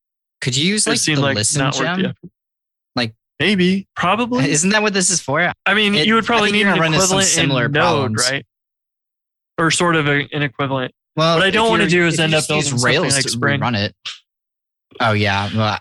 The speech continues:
Speaker 1: okay, yeah, actually. That is a quick
Speaker 2: <laughs>
Speaker 1: way back to Spring.
Speaker 2: I was
Speaker 1: Never
Speaker 2: just
Speaker 1: mind.
Speaker 2: thinking, like, minimal dependencies. A-, and, like, my E S build wrapper was simple, where it's like, okay, we boot, we check to see if there's a pid file. If there already is, we raise an error and say, like, "Hey, you can't run this twice."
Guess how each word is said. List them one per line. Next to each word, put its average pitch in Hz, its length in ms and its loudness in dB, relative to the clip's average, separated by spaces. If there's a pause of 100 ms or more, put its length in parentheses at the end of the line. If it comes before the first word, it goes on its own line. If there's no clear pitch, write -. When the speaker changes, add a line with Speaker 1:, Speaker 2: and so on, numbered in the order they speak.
Speaker 1:
okay, 107 200 -2
yeah, 95 260 0
actually. 92 400 -4
That 117 180 -2
is 110 140 0
a 101 140 -2
quick 107 200 -4
Speaker 2:
<laughs> 110 60 -4
Speaker 1:
way 98 100 0
back 98 220 -2
to 98 60 -6
Spring. 101 460 0 (680)
Speaker 2:
I 202 100 2
was 220 180 2
Speaker 1:
Never - 60 0
Speaker 2:
just 208 120 0
Speaker 1:
mind. 208 80 0
Speaker 2:
thinking, 220 280 0
like, 170 460 0 (460)
minimal 202 420 2
dependencies. 160 760 0
A-, 196 280 -2
and, 214 180 0
like, 220 200 0
my 190 140 0
E 175 160 0
S 185 180 0
build 175 280 0
wrapper 151 360 0
was 143 180 -4
simple, 147 360 0
where 139 260 0
it's 135 120 -4
like, 147 220 -2 (520)
okay, 185 240 0
we 170 140 4
boot, 151 380 2 (180)
we 160 100 0
check 175 340 -2
to 175 60 -4
see 165 200 -2
if 151 80 -4
there's 151 180 -2
a 147 60 -2
pid 143 260 -4
file. 143 440 0 (440)
If 175 120 0
there 170 140 2
already 165 300 2
is, 156 240 0
we 156 80 -2
raise 156 260 2
an 151 80 -2
error 151 240 0
and 143 100 -4
say, 143 180 0
like, 139 220 0
"Hey, 156 140 0
you 143 100 -2
can't 147 220 -4
run 139 180 -2
this 139 160 -2
twice." 143 460 -2